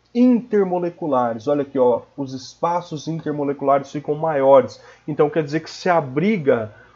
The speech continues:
uma quantidade de soluto maior nesses espaços intermoleculares. Essa é a explicação para esse fenômeno.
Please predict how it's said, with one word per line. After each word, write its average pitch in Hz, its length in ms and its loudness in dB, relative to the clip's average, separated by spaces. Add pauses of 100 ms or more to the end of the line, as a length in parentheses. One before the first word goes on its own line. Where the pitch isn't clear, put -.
(120)
uma 147 300 0
quantidade 175 880 4
de 151 120 -8
soluto 165 480 -4
maior 160 420 0
nesses 156 260 -8
espaços 135 600 -8
intermoleculares. 143 1000 -6 (260)
Essa 135 480 -4
é 120 220 -6 (240)
a 151 140 -8
explicação 135 840 -8
para 127 160 -4
esse 127 240 -10
fenômeno. 135 480 -12